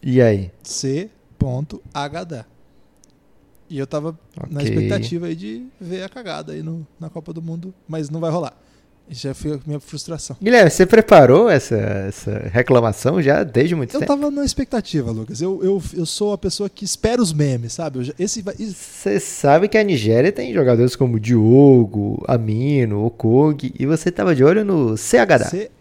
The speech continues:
Speaker 2: H D, não cagada.
Speaker 1: Ok.
Speaker 2: E eu, eu tava esperando a, o me-, o meme. Não vai ter meme,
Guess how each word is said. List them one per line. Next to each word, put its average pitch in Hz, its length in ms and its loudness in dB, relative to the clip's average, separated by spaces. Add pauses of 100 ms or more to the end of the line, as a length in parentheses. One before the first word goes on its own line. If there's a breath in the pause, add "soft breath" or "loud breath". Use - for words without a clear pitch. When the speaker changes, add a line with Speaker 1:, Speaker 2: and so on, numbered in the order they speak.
(240)
Speaker 2:
H 170 260 -6
D, 143 120 -8 (400)
não 180 100 -14
cagada. 208 440 -12 (540)
Speaker 1:
Ok. 185 480 -8
Speaker 2:
E 190 60 -10
eu, 185 100 -8 (140)
eu 190 100 -6
tava 214 160 -8
esperando 220 320 -4
a, 214 220 -6
o 196 40 -6
me-, 160 280 0
o 170 100 2
meme. 123 480 -2
Não 202 140 0
vai 240 120 4
ter 220 140 0
meme, 151 420 -2